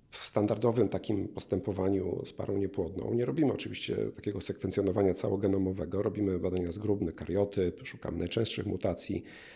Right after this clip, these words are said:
e, ale, e, w, ten, ten, ten udział tarczycy to nie jest jedyna jakby,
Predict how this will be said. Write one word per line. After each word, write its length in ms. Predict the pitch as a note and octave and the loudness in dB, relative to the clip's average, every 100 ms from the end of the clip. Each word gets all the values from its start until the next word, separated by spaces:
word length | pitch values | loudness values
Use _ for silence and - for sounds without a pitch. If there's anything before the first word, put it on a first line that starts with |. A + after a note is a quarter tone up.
| - - - | -20 -20 -6
e, 340 | F2+ F#2 F#2 - - | 0 2 2 -2 -4
ale, 560 | F#2 G2 G#2+ A2 A2+ - | 0 2 4 4 2 0
e, 60 | - G2+ G2 G2 - | -2 0 2 0 -4
w, 340 | - - - G#2 G2+ A#2 - - - - _ _ _ _ _ _ _ _ | -12 -12 0 4 4 4 0 -6 -14 -20 _ _ _ _ _ _ _ _
ten, 160 | A#2+ - | -2 2
ten, 240 | G#2+ G#2+ | 2 2
ten 220 | - G#2+ - | 0 -2 -2
udział 240 | B2+ B2+ | -2 -2
tarczycy 560 | A#2+ B2 - C3 C3 - - - - - | 0 -2 -2 -4 -2 -4 -6 -16 -16 0
to 80 | A2+ | 2
nie 160 | D3+ | 4
jest 160 | D#3+ - - - - | 2 0 -14 -12 0
jedyna 760 | B2 C3 C#3+ C3+ C3+ - - - _ _ - | 4 6 6 4 2 -2 -12 -20 _ _ -2
jakby, 580 | G#2+ A2+ A#2+ A#2 A#2+ | 0 0 0 0 -2